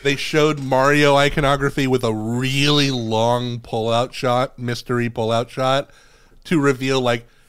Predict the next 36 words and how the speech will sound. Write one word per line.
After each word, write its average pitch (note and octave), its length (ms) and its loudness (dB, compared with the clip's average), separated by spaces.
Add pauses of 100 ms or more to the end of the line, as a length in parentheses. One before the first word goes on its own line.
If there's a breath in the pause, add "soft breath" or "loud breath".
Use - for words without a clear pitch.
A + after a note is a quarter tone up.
(100)
"Here's D#4 240 2
a E4 60 4
museum D4+ 600 2
you'll F3+ 140 2
never B2+ 300 0
go A#2 180 0
to." A2+ 400 -8 (840)
Uh, A2+ 460 2 (200)
I D3 140 0
thought C#3 200 0
that B2+ 100 2
was A2+ 180 -4
some A2 240 -8
old A2+ 260 -2
bullshit. G#2 560 -6
I A2 140 -4
thought A2 200 -6
that G#2 100 -6
was G2+ 100 -12
really G2+ 220 -10
silly. F#2+ 340 -10 (460 loud breath)
But A#3+ 180 2
if A#3+ 100 0
I'm D#4+ 220 0
in B3 140 0
Kyoto, F#3 500 2
I'm, D#3+ 340 -2
I'm F3 240 -4
probably G3 440 0
gonna E3 180 -2
be D#3 140 -6
going D#3 380 -2
to D3 100 -8
see E3 180 -6
the D3+ 100 -6
fucking, C#3 640 -6